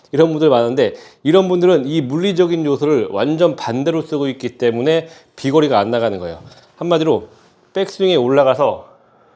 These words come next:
얘네를 같이 내리기 때문에 내 몸의 속도와 헤드의 속도가 같아버리는 거예요. 그러면 몸의 속도가 솔직히 빨라봤자 얼마나 빠르겠어요?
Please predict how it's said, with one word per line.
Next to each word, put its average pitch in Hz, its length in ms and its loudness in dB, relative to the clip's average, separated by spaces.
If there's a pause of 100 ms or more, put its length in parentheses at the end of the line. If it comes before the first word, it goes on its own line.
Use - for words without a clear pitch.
(520)
얘네를 160 480 0
같이 170 840 -4
내리기 143 400 2
때문에 156 460 2 (400)
내 123 180 2
몸의 120 420 0
속도와 131 420 -4
헤드의 151 380 -6
속도가 131 280 -8
같아버리는 117 760 -4
거예요. 82 280 -12 (560)
그러면 160 340 0
몸의 139 240 2
속도가 170 300 -6
솔직히 151 260 -14
빨라봤자 175 480 -2
얼마나 123 300 -2
빠르겠어요? 104 520 -6